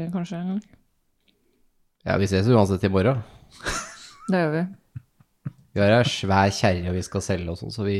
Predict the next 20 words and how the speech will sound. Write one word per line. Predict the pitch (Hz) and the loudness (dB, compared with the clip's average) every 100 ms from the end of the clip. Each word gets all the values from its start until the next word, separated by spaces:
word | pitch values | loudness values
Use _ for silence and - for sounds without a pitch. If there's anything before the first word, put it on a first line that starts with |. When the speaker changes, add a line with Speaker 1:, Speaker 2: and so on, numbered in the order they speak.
| 98 98 | -2 -6
Speaker 2:
forsvinner | 101 - 95 120 | -6 -4 -2 -4
ikke | - | -6
med | 95 | -6
det | 101 | -4
første. | 101 - 139 - _ _ - - | -4 -6 -10 -10 _ _ -14 -6
Speaker 1:
Bra. | 185 - _ _ _ _ _ _ _ _ _ _ _ | -6 -8 _ _ _ _ _ _ _ _ _ _ _
Speaker 2:
Ja, | - 143 - | 2 2 2
husk | 127 127 165 | 0 2 0
at | 160 | 4
dere | 151 | 4
har | 135 | 6
rabatt, | 123 120 - | 4 2 -6
da. | - _ _ _ _ _ _ - | -12 _ _ _ _ _ _ -2
Speaker 1:
Ja, | 185 | 2
det | 202 | 4
er | 202 | 4
sant. | 202 | 4
Hvor | 208 | 4
mye | 190 | 6
rabatt | 170 160 | 4 2